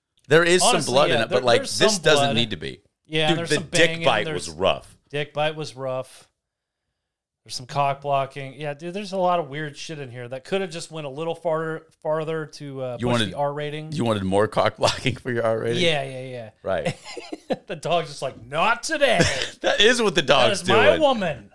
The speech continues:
Speaker 1: That is a little weird. So the premise is, uh, this T V reporter knows that there's a lab in town that's mistreating animals.
Speaker 2: It's like an activist or some shit.
Speaker 1: Like, I swear this movie's sponsored by peta.
Speaker 2: Yes.
Speaker 1: <laughs>
Speaker 2: It
Speaker 1: So
Speaker 2: is.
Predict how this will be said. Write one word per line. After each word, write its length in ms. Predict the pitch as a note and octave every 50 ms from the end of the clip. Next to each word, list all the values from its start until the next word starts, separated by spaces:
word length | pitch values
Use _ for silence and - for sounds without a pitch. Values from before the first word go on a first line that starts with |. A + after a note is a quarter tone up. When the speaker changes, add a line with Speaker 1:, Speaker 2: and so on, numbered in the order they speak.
| _ _ -
Speaker 1:
That 160 | A2 A#2 A#2
is 140 | A2 A2+ A2
a 60 | G#2+
little 200 | F#2+ F2+ F2+ F2
weird. 240 | F2 E2+ D2+ D2 -
So 100 | - C3
the 80 | C3+ C3
premise 380 | C3 E3+ F3 F3 F3 D3 -
is, 240 | D3 C3 A#2+ A2+ - - - _ - _ _ -
uh, 240 | - G#2 G#2 G2+ F#2+ - _ -
this 180 | B2 A2+ -
T 140 | - - D#3+
V 100 | D#3 E3
reporter 600 | D#3 D3+ C3 - B2+ A#2 A2+ G#2+ A2 G#2 F#2 - - _ _ _ -
knows 520 | - G#2 A2+ A2+ A2 G#2+ G#2+ G#2+ G2+ -
that 160 | G#2 G2+ - -
there's 460 | G2+ F#2+ F#2 F2+ F2+ F2 E2+ - - _ _ _ _ _ _ -
a 80 | F2 E2
lab 460 | E2+ F2+ G2 G#2+ A2+ A#2 A#2 A2 G2 - -
in 200 | G2+ G#2 G#2 -
town 380 | - G#2+ G2+ F#2+ F#2 F#2+ G2
that's 180 | F#2 - - -
mistreating 460 | E2+ E2 - - - A2 G2+ G2+ F2+
animals. 320 | D#2+ D2+ C#2+ C#2 D2 E2+ G3
Speaker 2:
It's 100 | F#3+ E3+
like 80 | D3+
an 40 | C3
activist 500 | B2+ C3+ C3 - A#2 A2 A#2+ A#2 - -
or 60 | A#2
some 180 | - - A#2+ A2
shit. 360 | G#2 G#2+ - A2 G#2+ A2 - - - _ _ _ _
Speaker 1:
Like, 140 | - A#2 -
I 40 | B2
swear 220 | - - D3+ D#3
this 100 | B2 G2+
movie's 220 | A#2+ A#2 G#2+ F#2+ -
sponsored 360 | - A#2 G#2 F#2+ - F2 D2
by 100 | D#2 D2
peta. 320 | - - - - - - - _ _ _ _ _ _ _ _ _
Speaker 2:
Yes. 500 | C3 C3+ A#2+ A2+ G#2+ - - - - -
Speaker 1:
<laughs> 60 | - - - - - - - _ _ -
Speaker 2:
It 60 | C3
Speaker 1:
So 260 | B2+ C#3 C3+ B2+ A2+
Speaker 2:
is. 360 | - - - - - - _